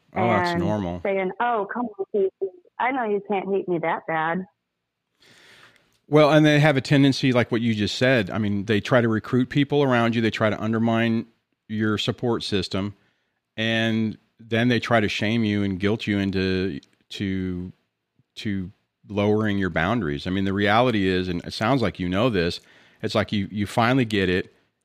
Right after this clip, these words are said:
Speaker 1: You've put up a boundary or you're setting up boundaries to protect yourself.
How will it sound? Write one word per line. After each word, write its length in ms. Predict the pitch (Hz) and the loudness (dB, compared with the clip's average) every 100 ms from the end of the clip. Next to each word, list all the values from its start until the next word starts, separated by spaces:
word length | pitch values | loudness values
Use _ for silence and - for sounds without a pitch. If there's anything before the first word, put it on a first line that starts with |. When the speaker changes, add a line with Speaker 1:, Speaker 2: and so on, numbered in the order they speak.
| - | -6
Speaker 1:
You've 260 | 104 92 | -6 -6
put 160 | - 135 | 0 2
up 160 | 131 | 2
a 60 | 120 | 2
boundary 420 | 107 104 104 107 | 0 2 2 2
or 60 | 98 | 2
you're 140 | 92 | 2
setting 320 | - 117 117 | 0 0 2
up 120 | 110 78 | -2 -2
boundaries 380 | 101 101 95 | 0 0 -2
to 60 | - | -6
protect 420 | - - 107 143 | -12 -4 -2 -2
yourself. 480 | 101 - 80 80 - | -4 -2 -2 -2 -4